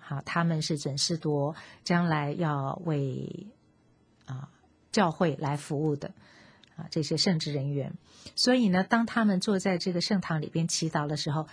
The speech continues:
常常要体会到我是要被派遣的。今天我坐在里面是要好好的装备自己、培育自己，为了将来被耶稣派遣去为更多的人灵服务。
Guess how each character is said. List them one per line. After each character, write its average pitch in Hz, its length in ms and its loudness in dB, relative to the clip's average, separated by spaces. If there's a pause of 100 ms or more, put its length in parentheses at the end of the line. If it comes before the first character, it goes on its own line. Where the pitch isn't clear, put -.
(160)
常 185 220 2
常 190 180 2
要 175 300 0 (340)
体 - 180 -2
会 156 240 0
到 151 240 -2 (240)
我 151 260 2
是 - 260 0
要 160 160 2
被 156 160 0
派 147 240 -4
遣 147 280 -6
的。 - 160 -10 (220)
今 233 180 2
天 220 220 2
我 170 140 0
坐 180 160 -2
在 175 160 2
里 151 140 -6
面 160 180 0
是 156 120 -2
要 151 100 0
好 147 180 -4
好 143 140 -4
的 139 100 -6
装 233 300 -2
备 220 180 0
自 196 180 -4
己、 143 240 -4
培 147 180 -2
育 175 160 2
自 160 200 -4
己， - 240 -6 (280)
为 185 160 4
了 156 140 2
将 175 320 0
来 139 280 -2 (280)
被 175 140 4
耶 175 160 2
稣 165 180 -2
派 165 260 -2
遣 - 300 -4 (380)
去 175 200 0
为 165 240 2
更 156 280 0
多 151 180 0
的 151 120 -4
人 139 220 -4
灵 139 200 -4
服 - 160 -10
务。 - 320 -10